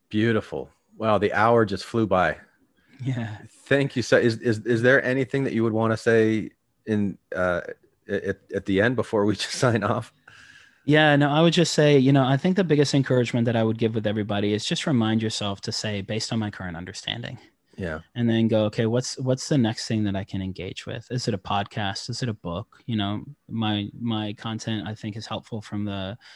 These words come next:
Speaker 2: from the neurotheology of self-care side of things. People can find that at the D R Jerome dot com site. But I think, you know, also two really great apps are Hoopla and Libby.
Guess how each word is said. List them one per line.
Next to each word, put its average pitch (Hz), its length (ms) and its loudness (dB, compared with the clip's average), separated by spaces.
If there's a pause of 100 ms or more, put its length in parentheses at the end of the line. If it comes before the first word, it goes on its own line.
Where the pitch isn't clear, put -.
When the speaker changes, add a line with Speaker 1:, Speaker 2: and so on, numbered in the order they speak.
(120)
Speaker 2:
from 110 160 -4
the 101 60 0
neurotheology 101 720 -2
of 95 80 -10
self-care 107 400 -8
side 107 240 -6
of 101 80 -10
things. 110 320 -8
People 107 240 -10
can 104 120 -10
find 98 280 -8
that 98 120 -8
at 98 120 -12
the 98 60 -10
D 101 100 -10
R 95 100 -8
Jerome 95 380 -10
dot 90 180 -10
com 95 320 -12
site. 107 440 -14 (520)
But 120 240 -2
I 139 140 2
think, 113 420 -2
you 131 80 -2
know, 117 260 -2 (320)
also 139 280 -2
two 170 220 -2
really 139 240 0
great 123 220 -2
apps 107 360 -2
are 101 60 -2
Hoopla 135 580 0
and 101 180 -2
Libby. 156 400 -4